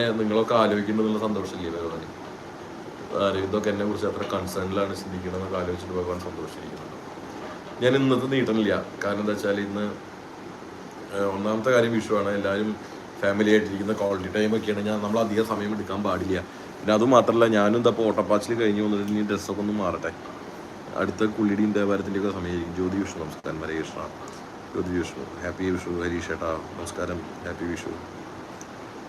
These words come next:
സായ് സായുജ്, ഹലോ സായ് സായുജ്,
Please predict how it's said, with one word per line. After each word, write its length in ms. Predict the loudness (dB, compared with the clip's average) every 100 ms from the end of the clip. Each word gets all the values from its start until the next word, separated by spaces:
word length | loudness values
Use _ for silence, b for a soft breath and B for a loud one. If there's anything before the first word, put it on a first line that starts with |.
| -14 -14 -14 -14 -8 0
സായ് 240 | 2 2 2
സായുജ്, 360 | 2 2 0 -2
ഹലോ 180 | 2 4 4
സായ് 200 | 2 0 0
സായുജ്, 380 | 0 0 -2